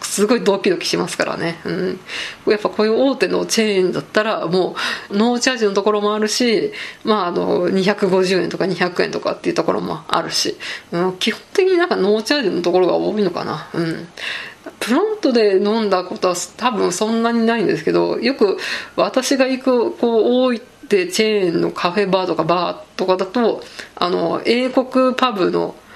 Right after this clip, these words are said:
あの、ハブさんとかですね。うん、結構いろんな大きいね、あの、主要都市みたいなところには、もう必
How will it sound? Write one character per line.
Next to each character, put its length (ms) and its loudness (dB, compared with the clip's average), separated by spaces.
あ 120 -2
の、 340 0
ハ 240 0
ブ 100 -2
さ 160 0
ん 60 -6
と 80 -4
か 60 0
で 60 -2
す 100 -2
ね。 180 0
う 300 -2
ん、 40 -8
結 240 -6
構 360 0
い 100 0
ろ 120 0
ん 80 0
な 220 -2
大 200 0
き 300 -2
い 20 0
ね、 280 -2
あ 140 -2
の、 260 0
主 260 0
要 260 0
都 120 -2
市 140 0
み 80 -2
た 100 0
い 40 0
な 100 0
と 100 0
こ 100 0
ろ 80 0
に 100 0
は、 140 -2
も 120 0
う 40 2
必 140 0